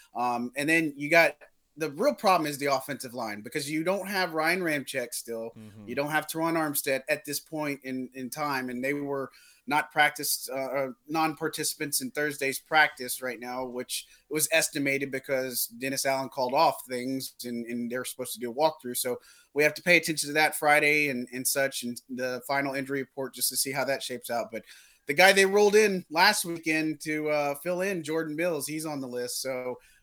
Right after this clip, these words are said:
Speaker 1: really, they're down to one healthy tackle. That's James Hurst. So they're gonna have to do some major shifting there.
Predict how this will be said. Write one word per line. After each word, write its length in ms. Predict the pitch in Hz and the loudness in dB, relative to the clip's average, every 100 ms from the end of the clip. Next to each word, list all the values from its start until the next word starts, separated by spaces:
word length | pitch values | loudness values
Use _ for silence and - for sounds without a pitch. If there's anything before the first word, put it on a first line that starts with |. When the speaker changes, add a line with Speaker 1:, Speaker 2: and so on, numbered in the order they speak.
| _ | _
Speaker 1:
really, 280 | 143 240 220 | 4 6 6
they're 240 | 180 180 | 2 -2
down 380 | 170 156 170 170 - | 0 0 0 -2 -4
to 220 | 156 143 | -6 -6
one 300 | 131 156 175 | -6 -4 -4
healthy 380 | 160 170 - 160 | -4 -6 -6 -6
tackle. 480 | 160 156 180 208 - _ _ 123 | 0 0 0 -10 -12 _ _ -8
That's 380 | 131 - - - 123 | -6 -6 -12 -14 -6
James 300 | 147 147 151 | -4 -4 -4
Hurst. 500 | 160 190 - - - | -4 -4 -8 -8 -6
So 140 | 131 | -6
they're 120 | 131 | -6
gonna 160 | 160 156 | -6 -6
have 140 | 156 | -8
to 80 | - | -10
do 120 | 143 | -8
some 360 | 143 131 123 127 | -6 -6 -8 -4
major 300 | 143 156 151 | -4 -4 -6
shifting 440 | - 160 - 151 | -8 -10 -8 -6
there. 280 | 156 160 | -2 -2